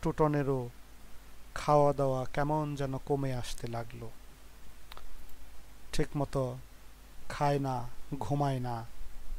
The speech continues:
টোটনের বাবা মাও বিষয়টা লক্ষ্য করলেন, কিন্তু বুঝতে পারছেন না কিভাবে কি করবেন। শেষে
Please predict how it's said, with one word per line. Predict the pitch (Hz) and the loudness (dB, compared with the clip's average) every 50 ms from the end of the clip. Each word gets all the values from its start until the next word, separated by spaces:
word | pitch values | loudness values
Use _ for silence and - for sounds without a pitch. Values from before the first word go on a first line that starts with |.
| - - - - - - - - - - - - - - - - - - - - - - | -2 -4 -4 -4 -2 -2 -2 0 2 2 2 0 -2 -6 -8 -8 -10 -12 -12 -10 -6 -2
টোটনের | - 156 - 151 147 143 143 139 135 123 127 123 - - - - - - - - - - - - - - - - - - - - - - - - - | 0 2 4 4 4 4 4 2 2 0 -2 -6 -8 -8 -8 -8 -8 -10 -10 -8 -4 -4 -2 -2 -4 -6 -8 -10 -8 -8 -8 -8 -8 -10 -10 -8 -4
বাবা | 151 143 147 143 131 143 139 | 2 4 4 4 4 4 2
মাও | 135 135 131 131 123 123 120 - - - - - - - - - - - - - - | 2 0 0 -2 -2 -6 -8 -10 -16 -16 -16 -16 -16 -16 -14 -14 -14 -14 -14 -12 -8
বিষয়টা | 131 123 151 143 - - 143 139 135 - - 127 120 120 - - - - - - - - - - - - - - - | -4 0 0 0 2 2 2 0 0 0 -2 -2 -2 -2 -4 -4 -6 -6 -8 -10 -10 -12 -12 -14 -14 -14 -14 -6 -2
লক্ষ্য | 147 143 143 139 127 - - - - | 0 2 4 2 2 0 -2 -4 -4
করলেন, | 135 - - 131 120 113 107 110 - 113 113 - - - - - - - - - - - - - - - - - - - - - - - - - - | -4 -2 -2 -2 -2 -2 -4 -6 -8 -8 -8 -8 -10 -10 -10 -10 -10 -10 -8 -8 -8 -8 -8 -10 -10 -8 -6 -4 -4 -2 -4 -4 -4 -4 -4 -2 0
কিন্তু | 160 147 - - | -2 0 2 2
বুঝতে | 139 127 143 143 - - - 170 | 2 2 2 0 0 2 2 2
পারছেন | - - 151 - - - - 156 | 4 4 4 6 8 10 10 10
না | 147 143 139 127 117 117 - - - - - - - - - - - | 8 6 2 0 -2 -4 -8 -10 -12 -12 -10 -8 -8 -8 -6 -2 0
কিভাবে | 165 160 143 147 151 143 151 139 - - | 2 4 4 4 4 4 2 2 2 0
কি | - 147 - | 0 0 0
করবেন। | - - 139 127 120 - 123 113 117 - - - - - - - - - - - - - - - - - - - - - - - - - - - - - - - - - - - - | -2 -2 0 0 0 -2 0 2 4 4 4 4 4 4 4 4 4 4 4 2 2 4 6 8 8 6 6 4 0 0 -2 -4 -4 -4 -4 -4 -2 0 2 2 2 0 0 -4 -6
শেষে | - - - 175 170 - - 170 131 117 | -2 2 4 6 6 8 8 8 8 6